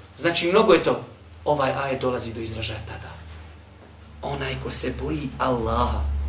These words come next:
Ti to radiš radi Allaha, jer se bojiš Allaha. Počinješ klanjati radi Allaha. Počinješ nositi mahramu,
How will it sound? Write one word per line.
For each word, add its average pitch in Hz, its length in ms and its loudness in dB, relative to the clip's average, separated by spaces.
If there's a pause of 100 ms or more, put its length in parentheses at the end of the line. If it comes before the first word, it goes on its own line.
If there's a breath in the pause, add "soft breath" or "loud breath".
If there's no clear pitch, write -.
(480)
Ti 220 160 0
to 214 100 12
radiš 254 340 12
radi 160 200 8
Allaha, 156 360 12
jer 196 100 10
se 180 140 4
bojiš 262 340 12
Allaha. 190 480 10 (320 loud breath)
Počinješ 240 380 8
klanjati 247 340 8
radi 196 240 10
Allaha. 165 560 8 (720 loud breath)
Počinješ 254 360 10
nositi 269 260 8
mahramu, 254 500 12